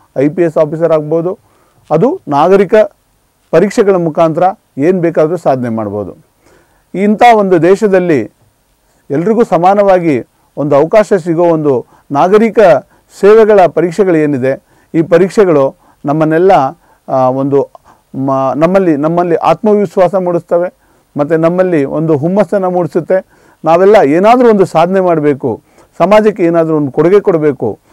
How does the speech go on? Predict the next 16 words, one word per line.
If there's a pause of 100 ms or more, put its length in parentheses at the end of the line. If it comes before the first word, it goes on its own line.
(160)
ನಾವು
ಮುಂದೆ (200)
ಭವಿಷ್ಯದಲ್ಲಿ (200)
ಈ
ಒಂದು
ದೇಶಕ್ಕೆ
ನಾವು
ಒಂದು (240)
ಏನಾದರೂ
ಒಂದು
ಕಾಂಟ್ರಿಬ್ಯೂಷನ್
ಕೊಡಬೇಕು
ಅನ್ನೋ
ಒಂದು (300)
ಹುಮ್ಮಸ್ಸನ್ನು
ನೀಡುತ್ತೆ.